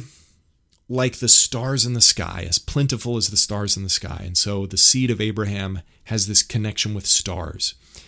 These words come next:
And we also see the, the, um, ultimate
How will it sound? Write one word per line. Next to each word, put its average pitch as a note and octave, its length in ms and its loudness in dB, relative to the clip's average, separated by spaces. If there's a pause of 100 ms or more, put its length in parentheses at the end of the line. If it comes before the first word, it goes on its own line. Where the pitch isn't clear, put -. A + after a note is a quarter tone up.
(220)
And A2+ 100 -4
we A2+ 120 0
also A#2 320 2
see G2+ 440 -2
the, G2 420 -8 (540)
the, F#2+ 240 -4
um, F2 300 -6 (1040)
ultimate B2 600 -2